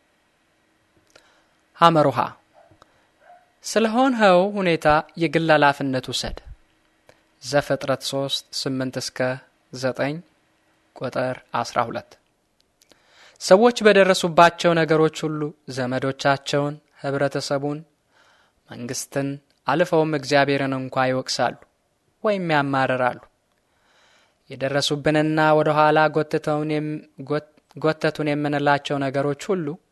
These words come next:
ካወቅንባቸው ለወደፊቱ የማዝል-፣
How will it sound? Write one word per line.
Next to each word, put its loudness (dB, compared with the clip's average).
ካወቅንባቸው -2
ለወደፊቱ -2
የማዝል-፣ -4